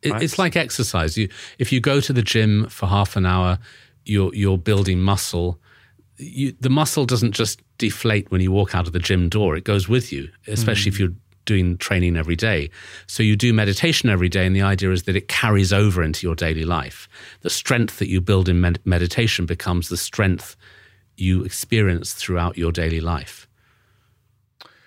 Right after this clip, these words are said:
Speaker 2: If stress is resistance, then it seems like the opposite of stress may be acceptance.
Speaker 1: Yeah.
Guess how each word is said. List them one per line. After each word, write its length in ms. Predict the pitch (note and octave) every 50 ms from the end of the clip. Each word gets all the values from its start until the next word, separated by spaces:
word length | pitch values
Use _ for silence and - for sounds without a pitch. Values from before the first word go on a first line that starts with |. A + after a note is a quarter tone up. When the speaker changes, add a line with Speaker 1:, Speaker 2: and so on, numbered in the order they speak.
| _ _ _ _ _ _ _ _ _ _ _ _ _ _ _
Speaker 2:
If 100 | - C3+
stress 480 | - - - - F3+ F#3+ F3+ - - - - -
is 300 | D3 C3 A2+ G#2 - -
resistance, 1200 | A2 A2+ G2+ F#2 F#2 - C3 A#2 - - - - F2+ E2 E2+ F#2+ - - - - - - - - - _ _ _ _ _ _ _ _ _ _ _ - - - _ _ _ _ _ _ -
then 120 | - A2+
it 100 | C3 C3
seems 440 | - - E3+ F3+ E3+ D3+ B2 - -
like 200 | B2+ B2 C3 B2
the 160 | B2 A#2+ A#2+ - _ _ -
opposite 840 | C3+ C#3+ C#3 - - C#3 - - A#2 G2 F#2 F#2 - _ - - - - _ -
of 120 | A#2 -
stress 760 | - - - - G2+ F2+ F2+ F2+ F2 - - - - - - - _
may 180 | - A2+ G#2+ G#2
be 340 | F#2+ A2 G#2 G#2 G#2+ - - _ -
acceptance. 960 | - - - - - - - - - - - - - F2 - - - - A2
Speaker 1:
Yeah. 240 | G2 F#2 D#2+ D#2